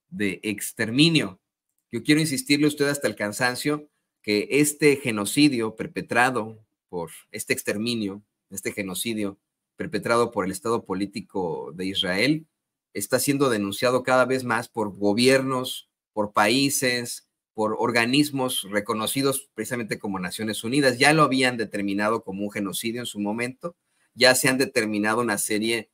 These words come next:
de situaciones, eh, para, eh, pues, tratar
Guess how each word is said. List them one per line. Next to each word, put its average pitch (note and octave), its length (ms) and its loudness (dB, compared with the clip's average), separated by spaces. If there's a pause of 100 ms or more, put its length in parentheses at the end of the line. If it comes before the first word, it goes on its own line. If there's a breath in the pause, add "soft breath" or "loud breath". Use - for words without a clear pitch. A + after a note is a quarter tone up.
(280)
de E2+ 420 -4
situaciones, A#2 1000 -2 (720)
eh, F2 340 -4
para, F2+ 420 -2 (260)
eh, D2 300 -8
pues, - 160 -10
tratar C3+ 420 4